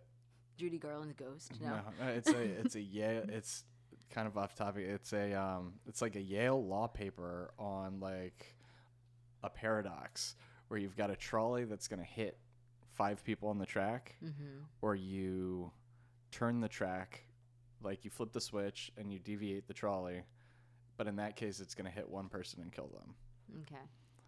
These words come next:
Speaker 2: So it's, like, morally, what's right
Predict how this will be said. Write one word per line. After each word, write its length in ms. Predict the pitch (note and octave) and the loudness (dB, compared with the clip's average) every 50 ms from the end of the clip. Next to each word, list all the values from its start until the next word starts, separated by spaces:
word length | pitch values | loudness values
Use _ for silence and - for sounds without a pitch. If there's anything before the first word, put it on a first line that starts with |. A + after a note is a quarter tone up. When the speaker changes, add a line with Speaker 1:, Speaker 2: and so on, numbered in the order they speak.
| - - | -10 -4
Speaker 2:
So 280 | - - A#2+ G#2 G#2 | -2 2 2 4 2
it's, 140 | G2+ G2+ - | 2 2 0
like, 140 | G#2+ G2 F#2+ | 0 0 0
morally, 720 | G2 G2+ G2+ G#2 G#2 G2+ G2 F#2+ F#2+ F#2 F#2 F2+ F2+ F2+ - - - - - - - - - - - - - - - - - - - | 0 2 2 4 4 4 2 2 0 0 0 -2 -2 -4 -6 -10 -16 -20 -20 -20 -20 -20 -20 -20 -20 -20 -20 -20 -20 -20 -20 -4 2
what's 260 | G#2+ G2+ - - - | 2 2 2 2 0
right 320 | F#2+ F2+ F2 F2+ F2+ - | 0 0 0 0 -2 -4